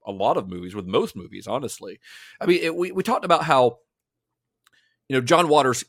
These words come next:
clearly knew the types of movies, the type of art he wanted to make. Even, even back, you know, when we described Hag in a black leather jacket, like,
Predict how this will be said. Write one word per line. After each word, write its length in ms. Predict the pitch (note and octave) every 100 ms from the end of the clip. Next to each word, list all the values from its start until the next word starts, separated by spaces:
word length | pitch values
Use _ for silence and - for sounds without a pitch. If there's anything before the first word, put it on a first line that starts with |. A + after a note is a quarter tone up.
| _
clearly 440 | - G3+ G3+ E3 C3
knew 380 | A#2 A2 G2 F#2
the 220 | A2+ G#2 A#2+
types 240 | C3+ A#2+
of 80 | A#2
movies, 460 | G#2 G2 F2+ F2 -
the 100 | G2+
type 180 | A2+ F#2+
of 80 | G2
art 240 | F#2+ F#2+
he 80 | A2
wanted 200 | G2 F#2+
to 20 |
make. 200 | G#2 A#2
Even, 200 | F#3+ B3 G3+
even 200 | A#3+ B3
back, 260 | F#3+ F3+ -
you 100 | E3+
know, 140 | C3
when 220 | A#2 D3 C3+
we 80 |
described 380 | C3 B2 C3+ B2+
Hag 200 | B2+ C3
in 80 | A#2+
a 40 | G2+
black 240 | G#2 G2+
leather 140 | G2 F#2
jacket, 380 | B2 E3 - - -
like, 220 | A#2+ G2+